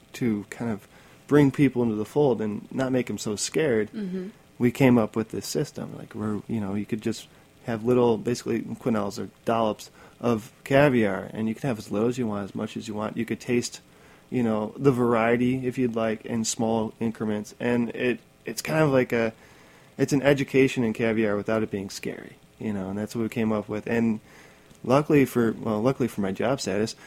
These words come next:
Speaker 1: it's been wildly <laughs> successful, <laughs> you know.
Speaker 2: I mean, I, I haven't heard of a lot of places doing that. I mean, I think there's many restaurants that educate, you know, uh, by way of,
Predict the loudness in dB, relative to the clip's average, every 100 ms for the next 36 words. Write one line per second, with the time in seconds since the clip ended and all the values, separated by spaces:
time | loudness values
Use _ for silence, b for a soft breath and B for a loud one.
0 | B -2 4 8 10 10 10 8 6 4
1 | 8 8 8 2 -2 4 6 10 8 10
2 | 8 8 2 0 B B 2 4 6 4
3 | 2 -10 -20 _ -8 0 2 4 4 4
4 | 2 2 4 4 2 2 -2 -2 -2 -6
5 | -2 0 2 2 0 0 -2 0 -2 -2
6 | -8 -6 0 4 4 4 2 0 -4 0
7 | -2 -2 -4 -4 -2 -2 -4 -10 -10 -8
8 | -8 -12 -14 -8 -6 -6 -8 -16 -20 -20
9 | _ -4 -2 0 0 -2